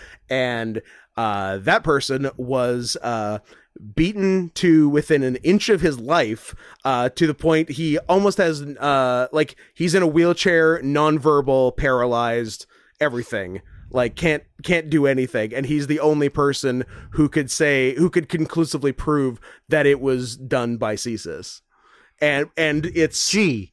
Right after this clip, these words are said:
Speaker 1: <laughs>
Speaker 2: Shocking.
Speaker 1: And, like, and, uh, there was, th-, there was video of it. Uh, he was beaten, he was, he was beaten at a nightclub in New Westminster.
Speaker 2: Yep.
Speaker 1: And, uh, it was by the two people he went to the club with.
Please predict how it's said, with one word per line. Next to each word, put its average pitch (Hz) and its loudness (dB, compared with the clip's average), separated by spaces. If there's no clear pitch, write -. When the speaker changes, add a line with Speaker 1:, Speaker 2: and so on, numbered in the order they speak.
Speaker 1:
<laughs> - -10
Speaker 2:
Shocking. 196 4
Speaker 1:
And, 175 2
like, 170 4
and, 156 2
uh, 131 2
there 139 0
was, 143 0
th-, 156 0
there 151 0
was 131 -2
video 190 4
of 180 2
it. 202 0
Uh, 135 2
he 165 -4
was 151 2
beaten, 185 -4
he 165 2
was, 160 2
he 170 4
was 151 2
beaten 185 -2
at 170 -2
a 160 4
nightclub 156 -2
in 143 0
New 123 -2
Westminster. 131 -6
Speaker 2:
Yep. - -14
Speaker 1:
And, 135 0
uh, 131 -2
it 160 2
was 151 -2
by 160 2
the 147 0
two 180 -4
people 175 0
he 175 -4
went 160 0
to 233 2
the 196 2
club 202 2
with. 156 0